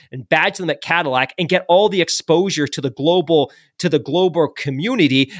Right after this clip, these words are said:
as if they are a true works team in Formula One. And I think that's probably not going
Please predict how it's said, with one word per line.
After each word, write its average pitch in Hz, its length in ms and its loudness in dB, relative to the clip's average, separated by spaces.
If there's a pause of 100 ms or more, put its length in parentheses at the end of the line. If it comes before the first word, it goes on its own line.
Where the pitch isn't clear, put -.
as 165 200 -2
if 196 140 0
they 180 120 2
are 170 60 2
a 143 100 2
true 196 600 -6 (180)
works 190 300 -4
team 180 340 -4
in 135 60 -4
Formula 156 380 -2
One. 175 240 2
And 139 140 0
I 117 60 2
think 170 300 -2 (240)
that's 170 240 -2
probably 160 400 -2
not 151 220 0
going 147 320 -2